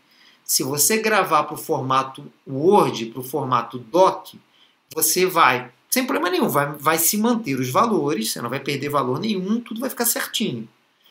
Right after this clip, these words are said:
Só que você perde essa indexação, ou seja,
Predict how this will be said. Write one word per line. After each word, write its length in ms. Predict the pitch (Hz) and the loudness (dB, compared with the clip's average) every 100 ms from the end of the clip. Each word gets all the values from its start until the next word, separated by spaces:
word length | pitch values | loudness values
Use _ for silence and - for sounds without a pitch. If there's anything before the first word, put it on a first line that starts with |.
| _ _ | _ _
Só 220 | - 156 160 | -2 0 0
que 100 | 185 | 0
você 300 | 185 185 220 | 0 2 0
perde 840 | 220 - 175 185 202 202 226 233 - | -2 0 2 4 2 0 -4 -4 -2
essa 420 | 185 185 - 208 | -2 0 -2 -2
indexação, 920 | 202 208 214 - 247 254 - 165 143 | -2 -2 -2 -2 0 0 -2 -2 -2
ou 120 | 220 | -2
seja, 560 | - 165 160 208 220 | 0 2 2 0 -2